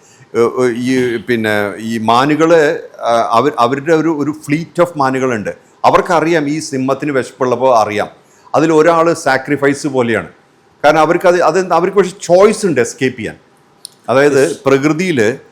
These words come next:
Speaker 1: ഇവർക്ക് ചോയ്സ് ഉണ്ട്. ഇപ്പോൾ ഒരു, ഏ, കൊറ്റി ഒരു മത്സ്യത്തിനെ പിടിക്കുന്നു, ആ മത്സ്യങ്ങൾക്ക് എസ്കേപ്പ് ചെയ്യാനുള്ള ഒരു ചോയ്സ് ഉണ്ട്. ആ ചോയ്സ് നഷ്ടപ്പെടുമ്പോഴാണ്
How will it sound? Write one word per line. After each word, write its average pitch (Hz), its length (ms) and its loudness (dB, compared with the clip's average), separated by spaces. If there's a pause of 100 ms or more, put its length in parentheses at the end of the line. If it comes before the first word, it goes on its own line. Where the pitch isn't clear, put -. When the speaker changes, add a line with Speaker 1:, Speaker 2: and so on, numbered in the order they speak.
(180)
Speaker 1:
ഇവർക്ക് 165 340 0
ചോയ്സ് 156 400 2
ഉണ്ട്. 135 240 -4 (120)
ഇപ്പോൾ 151 340 0
ഒരു, 143 220 0 (220)
ഏ, 135 200 -2
കൊറ്റി 131 480 -4 (320)
ഒരു 139 100 -2
മത്സ്യത്തിനെ 135 540 -4
പിടിക്കുന്നു, 120 320 -6
ആ 143 40 -2
മത്സ്യങ്ങൾക്ക് 175 640 0
എസ്കേപ്പ് 185 440 0
ചെയ്യാനുള്ള 170 280 2
ഒരു 156 60 -10
ചോയ്സ് 139 380 0
ഉണ്ട്. 113 140 -8 (600)
ആ 151 100 2
ചോയ്സ് 185 600 0
നഷ്ടപ്പെടുമ്പോഴാണ് 139 960 -2